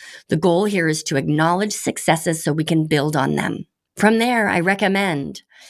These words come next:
outline your schedule for twenty twenty-four.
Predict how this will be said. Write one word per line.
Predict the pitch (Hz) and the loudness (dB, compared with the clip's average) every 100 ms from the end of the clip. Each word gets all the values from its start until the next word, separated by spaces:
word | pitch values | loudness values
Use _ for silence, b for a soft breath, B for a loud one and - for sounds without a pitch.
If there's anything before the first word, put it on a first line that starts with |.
| B B - | B B 0
outline | 214 220 269 226 240 247 254 | 2 2 0 0 0 0 -2
your | 175 165 | -2 -4
schedule | - - 175 180 160 | -4 0 0 0 0
for | 143 | -2
twenty | - 147 139 | -2 -2 -2
twenty-four. | - - - - - - | -2 -4 -4 0 0 -2